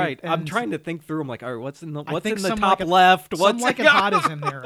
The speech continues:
Speaker 2: and, and we haven't done that one.
Speaker 1: Okay, yeah.
Speaker 2: Yeah.
Speaker 1: Well, we'll have to.
Speaker 2: Right.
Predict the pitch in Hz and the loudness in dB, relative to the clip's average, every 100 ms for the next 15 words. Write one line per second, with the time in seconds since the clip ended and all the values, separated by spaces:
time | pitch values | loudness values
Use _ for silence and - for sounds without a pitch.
0 | 320 175 165 165 165 180 180 165 151 147 | -10 -8 -10 -8 -6 -6 -6 -8 -8 -10
1 | 107 117 113 143 117 101 104 139 123 - | -12 -20 -12 -8 -6 -8 -8 -10 -12 -12
2 | 131 135 147 160 - 101 101 - 147 135 | -8 -6 -6 -10 -12 -18 -16 -14 -12 -12